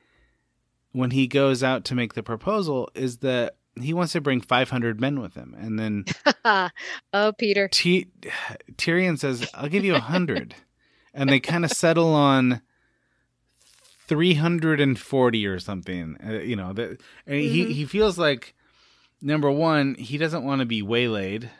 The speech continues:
Speaker 1: And number two, he wants enough knights to be in his tail so that he looks the part, right? He
Speaker 2: Mm-hmm.
Speaker 1: wa-, he wants the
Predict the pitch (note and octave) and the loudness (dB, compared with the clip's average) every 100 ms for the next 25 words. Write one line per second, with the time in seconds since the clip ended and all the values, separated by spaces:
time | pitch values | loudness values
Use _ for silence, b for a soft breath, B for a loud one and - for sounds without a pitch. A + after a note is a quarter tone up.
0 | B _ _ - A#2 A#2 B2 B2 A#2+ - | B _ _ -8 -2 0 0 -2 -6 -4
1 | F3+ F3 D#3+ D3 C#3 B2+ _ _ _ - | 0 2 2 0 -2 -6 _ _ _ -20
2 | - D3 C3 B2+ C#3 D3 F3+ F3+ - - | -8 -6 -6 -4 -2 0 -2 -4 -8 -10
3 | C3 B2 A#2+ B2+ D3+ F3+ D3 C#3+ D3 D#3+ | -4 0 2 2 0 -4 -4 -2 -2 -2
4 | D3+ G#2 - - - - _ - C#3 B2+ | -4 -6 -10 -12 -12 -16 _ -12 -8 -2
5 | B2+ A2+ G2+ - - F#3 E3+ G#2+ F2 E2 | -2 -2 -6 -10 -10 -4 -2 0 -4 -8
6 | - b b b b b b b - - | -14 b b b b b b b -14 -10
7 | - C#3 B2+ A#2 A#2+ A#2 - - C3 A#2+ | -2 0 0 0 0 0 -2 -10 -6 -2
8 | A#2+ A#2+ D3+ - - F#2+ - - - - | -2 0 -2 -4 -8 -8 -10 -16 -16 -16
9 | - - _ _ _ _ - F#2 F#2+ G2+ | -18 -18 _ _ _ _ -16 -14 -10 -12
10 | E3+ - C3 C3+ B2+ C#3 D3 E3 E3+ - | -10 -4 -2 0 0 0 2 2 0 -4
11 | - C#3+ C3 B2+ | 0 4 4 2